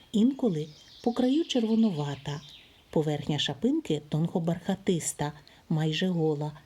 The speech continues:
але при дотику синіє. Діаметр шапинки досягає дванадцяти, а іноді двадцяти сантиметрів.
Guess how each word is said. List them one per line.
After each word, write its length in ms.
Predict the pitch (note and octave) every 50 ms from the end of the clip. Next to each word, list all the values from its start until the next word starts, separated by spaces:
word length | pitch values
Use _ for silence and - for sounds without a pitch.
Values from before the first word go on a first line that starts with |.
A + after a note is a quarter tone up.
| - - -
але 180 | - F#3 G3 G#3+
при 200 | G#3+ - B3 B3
дотику 440 | C4 F4 F#4 - - A3+ - - D#3+
синіє. 680 | - - B3 B3 B3+ G#3 D#3+ D3+ D3+ C#3+ C#3+ D3+ D3+ - - _ _ _ _ -
Діаметр 540 | F#3+ F3 E3+ D#3 D#3 E3 D#3+ D#3+ D#3+ - -
шапинки 600 | - E3+ D#3+ - B3 C4+ C4 - - F3+ E3 D#3+ - - _ _ _ _ -
досягає 560 | F3 F3+ F3 - F3 E3+ D#3+ F3 E3+ E3+ D#3+
дванадцяти, 840 | D#3 D#3 D#3 D#3 D#3 F3+ A#3 C4+ C4 - - D#3+ - - D#3+ D3+ D3+ - - - -
а 80 | - F#3
іноді 600 | F3+ E3+ E3 F#3+ A3 A#3 G#3 G3 - A#3+ A3 - -
двадцяти 600 | F3 E3 E3+ E3 D#3+ - - D#3+ D#3 - D#3 D#3
сантиметрів. 880 | - - E3+ E3+ D#3+ - E3 D#3+ D#3 D3+ C#3+ B2+ - - - D3 C#3+